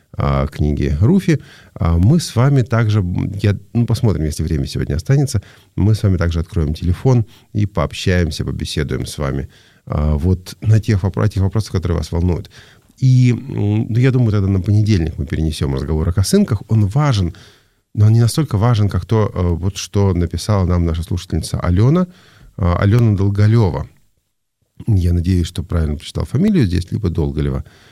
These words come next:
А, вот. И <clears throat> Алена, а, пишет, а, а такой вопрос. А, если есть конфликт, э, между православием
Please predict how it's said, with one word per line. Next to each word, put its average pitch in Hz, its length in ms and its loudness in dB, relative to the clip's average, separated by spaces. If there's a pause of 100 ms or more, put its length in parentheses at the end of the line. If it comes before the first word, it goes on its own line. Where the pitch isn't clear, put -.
(140)
А, 80 400 0 (420)
вот. 98 480 2 (120)
И 156 420 2 (380)
<clears throat> 95 500 2
Алена, 120 720 2 (500)
а, 95 360 2 (220)
пишет, 107 640 0 (480)
а, 98 280 2
а 120 80 2
такой 151 360 2
вопрос. 139 640 0 (460)
А, 95 260 0 (120)
если 123 480 2
есть 156 360 0
конфликт, - 920 -2
э, 90 220 2
между 104 720 0
православием 107 840 0